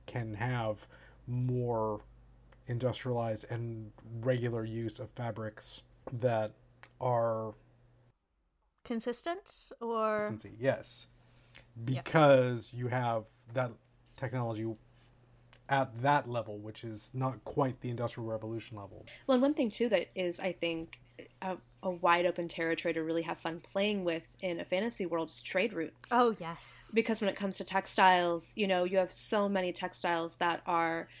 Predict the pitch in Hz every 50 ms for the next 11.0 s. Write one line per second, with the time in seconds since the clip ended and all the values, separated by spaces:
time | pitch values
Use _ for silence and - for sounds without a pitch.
0 | - - - - - 202 190 180 180 - - 202 190 185 180 - 196 180 185 -
1 | 190 175 165 160 - - - 185 175 170 165 165 - - 180 175 170 - 190 170
2 | - 170 185 190 - - - - - 185 175 - - 170 170 175 175 180 - 175
3 | 180 160 - - - 196 185 - 185 180 175 170 170 165 - - 175 170 165 165
4 | 165 160 - 165 175 175 180 180 180 175 170 170 170 165 - - - - - -
5 | - - _ - 208 190 180 175 170 160 156 156 156 160 - - - 190 180 175
6 | 170 165 165 165 170 165 165 - - 180 170 - - 185 165 175 165 - - 165
7 | 165 160 160 156 160 - - - - 196 190 185 180 180 175 - - 185 190 180
8 | 175 170 165 165 - - - - 185 - - - - - - - - - - _
9 | - - - - 233 196 185 180 175 170 170 170 - - - 202 202 190 180 180
10 | 170 160 156 156 156 - - - - - - 196 180 175 170 165 165 165 160 -